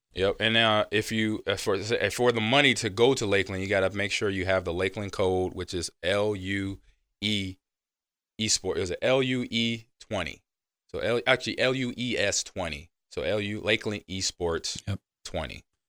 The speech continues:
Speaker 2: And of
Speaker 1: is the,
Speaker 2: course, you
Speaker 1: is
Speaker 2: will
Speaker 1: the
Speaker 2: put
Speaker 1: code.
Speaker 2: that on your social
Speaker 1: Oh, yeah.
Speaker 2: channels as well, and we'll share that too. So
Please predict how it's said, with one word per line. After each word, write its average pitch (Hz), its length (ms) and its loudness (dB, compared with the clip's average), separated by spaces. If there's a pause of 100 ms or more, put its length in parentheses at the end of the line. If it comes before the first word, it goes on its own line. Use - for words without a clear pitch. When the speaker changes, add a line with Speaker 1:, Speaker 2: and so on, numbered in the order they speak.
(140)
Speaker 2:
And 123 80 4
of 107 60 4
Speaker 1:
is 85 60 -2
the, 156 60 8
Speaker 2:
course, 135 260 6
you 135 80 8
Speaker 1:
is 135 60 8
Speaker 2:
will 127 60 8
Speaker 1:
the 113 40 2
Speaker 2:
put - 120 0
Speaker 1:
code. - 180 6
Speaker 2:
that 131 200 4
on 113 100 4
your 110 120 4
social 113 400 6
Speaker 1:
Oh, 135 100 12
yeah. 117 80 10
Speaker 2:
channels 107 220 6
as 110 140 4
well, 117 220 6
and 113 80 4
we'll 120 120 4
share 123 240 6
that 104 180 0
too. 120 200 4
So 107 260 2